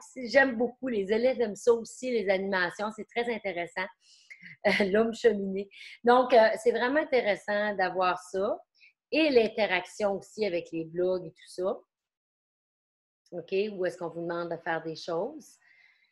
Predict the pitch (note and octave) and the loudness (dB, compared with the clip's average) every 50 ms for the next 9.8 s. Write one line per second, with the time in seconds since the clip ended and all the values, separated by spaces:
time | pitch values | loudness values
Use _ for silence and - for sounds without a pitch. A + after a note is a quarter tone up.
0 | _ _ _ _ _ _ _ _ _ _ _ _ _ _ - - E4+ G4 G4+ G#4 | _ _ _ _ _ _ _ _ _ _ _ _ _ _ 2 6 8 8 8 8
1 | G#4 G4+ G4 - - - - _ _ - C4+ C#4 F4 F#4 C#4 C#4 C4+ A3 C4 B3 | 8 6 4 0 -4 -12 -14 _ _ -2 4 6 8 8 8 6 4 4 6 6
2 | A#3+ C4 C#4+ B3 B3 A3+ G#3+ - B3 A3+ G#3+ - - A#3+ A3+ - - - G#3+ - | 6 6 4 4 4 4 4 4 2 2 2 2 2 0 0 0 -2 -8 -8 -8
3 | - - - A3+ G3 F3+ - - A3 G#3 F#3+ E3+ D#3+ - - - - _ _ _ | -6 0 4 4 4 4 2 0 -2 -2 -2 -2 -4 -8 -16 -20 -20 _ _ _
4 | _ _ _ _ - E3 A#3 A#3 A#3+ B3 B3+ A#3+ G#3+ F#3+ A#3 A3+ A3+ A3 G#3+ G3 | _ _ _ _ 2 6 8 8 8 8 6 2 2 4 4 4 4 2 -2 -2
5 | A3 C#4+ E4 D4+ C#4+ C#4 - A#3 A3+ G3+ - - - - - D4+ D#4 D4+ D4+ B3+ | 0 0 4 6 6 6 6 4 0 -2 -4 -8 -14 2 6 6 6 6 6 4
6 | A#3+ A3 G#3 - - _ B3 B3 C#4+ F4+ F#4 - G#3 F#3+ - - F#3 - A3 G#3 | 4 2 0 -2 -4 _ -2 -2 -2 -2 -4 -6 -8 -10 -10 -10 -2 2 4 4
7 | G#3+ G#3+ G3+ E3+ G#3 B3 C4+ C#4 C4 A#3 - - - A#3 G3+ F#3 F3+ F#3+ F#3+ G3+ | 4 4 0 2 2 2 4 4 2 2 0 -2 0 2 2 2 4 2 2 2
8 | A#3+ C4+ C4+ - - _ _ _ _ _ _ _ - G3 G3+ G3+ G3+ G3+ G3+ G3+ | 0 -4 -6 -10 -16 _ _ _ _ _ _ _ 0 2 4 6 8 8 8 8
9 | G3+ G3+ G3+ G3+ G3+ G3+ - - A3+ A3+ B3+ C4+ C4+ - - | 8 8 8 8 8 6 4 4 6 8 8 8 8 4 0